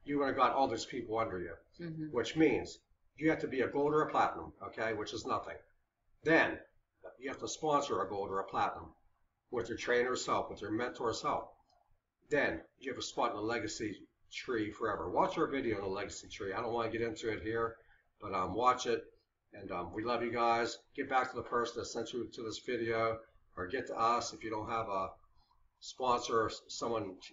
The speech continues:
Speaker 1: uh, showing you the good life. Um, we're Team Legacy. We have keys to Team Legacy Vault. Love to get you going.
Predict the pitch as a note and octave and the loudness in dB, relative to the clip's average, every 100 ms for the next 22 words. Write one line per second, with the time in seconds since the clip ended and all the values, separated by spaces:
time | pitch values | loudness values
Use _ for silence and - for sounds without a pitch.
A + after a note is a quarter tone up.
0 | _ _ _ _ _ _ _ A2 A#2 - | _ _ _ _ _ _ _ -10 -4 -2
1 | C#3+ B2 A#2+ A#2+ A2 A#2+ A#2 A2+ A2+ A2 | 0 0 0 -2 -2 -2 2 2 2 0
2 | - _ _ _ - _ - G#2 G2 F#2+ | -6 _ _ _ -20 _ -10 -4 -2 -2
3 | A2+ A#2+ - C#3+ C3 C#3 C#3+ - D#3+ C3 | 0 0 2 4 6 6 4 2 2 2
4 | A#2 G2+ F#2+ - _ _ - - B2+ - | 2 0 -4 -14 _ _ -14 -6 -6 -6
5 | - F#2 - A2 G2+ A2 - A2 G#2 F#2+ | -8 -12 -8 -8 -6 -6 -6 -6 -2 0
6 | F#2+ - _ _ - A#2+ B2+ B2 A2+ A#2+ | -2 -6 _ _ -6 -2 -2 -2 -4 -4
7 | - G#2+ G2+ F2+ | -4 0 0 0